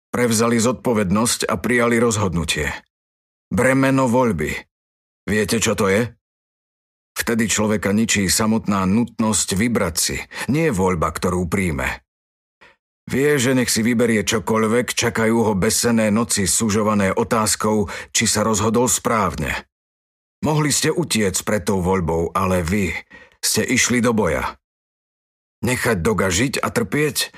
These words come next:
alebo sa stať jeho vrahom? Na to treba odvahu.“ Načiehol k nám veľké ruky.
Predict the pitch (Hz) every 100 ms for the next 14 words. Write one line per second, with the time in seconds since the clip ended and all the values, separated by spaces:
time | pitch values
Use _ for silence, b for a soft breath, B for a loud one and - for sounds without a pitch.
0 | B B B 165 165 135 113 - 104 92
1 | 113 110 101 98 85 78 80 - _ _
2 | _ _ _ _ _ _ _ 107 110 104
3 | - 113 - 107 92 101 - 107 110 92
4 | 85 85 - - _ _ _ _ _ _
5 | _ _ _ _ 92 90 - 113 117 113
6 | 113 95 90 107 104 110 101 90 85 -